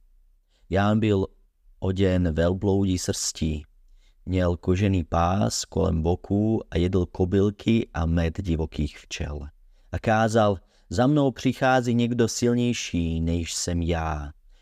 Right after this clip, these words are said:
Nejsem hoden, abych se sklonil a rozvázal řemínek jeho obuvi. Já jsem vás křtil vodou, on vás bude křtít Duchem Svatým."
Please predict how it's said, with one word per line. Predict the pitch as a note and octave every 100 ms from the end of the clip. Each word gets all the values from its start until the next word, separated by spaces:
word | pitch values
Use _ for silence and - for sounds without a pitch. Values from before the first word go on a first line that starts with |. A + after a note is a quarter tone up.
| -
Nejsem | G#2 B2 C#3+ B2
hoden, | A#2 C3+ C3 B2 - _ - _ -
abych | A2 A#2+ A2+
se | - A#2+
sklonil | - - B2+ D3+ C3+ G2+ G2 G2+ -
a | G2+
rozvázal | A#2+ C3+ C#3+ C3 B2+ G#2 G2 F#2+
řemínek | A#2+ C#3+ C#3 G#2+ F#2
jeho | G2 G2
obuvi. | G#2+ A2 A2 F2 D#2+
Já | G2 A#2
jsem | A#2+ C3 B2
vás | A#2 A2 -
křtil | - - B2 A2+
vodou, | G#2+ A#2 G#2+ G#2 G2 - _ -
on | B2 B2+
vás | A#2 G#2+
bude | G2+ A#2 A2 G2 _ _ _
křtít | - - - A2+ A2 G#2+ -
Duchem | G#2+ G2+ G2+ F#2+ F2+
Svatým." | - F2+ F2 - D#2+ D2+ -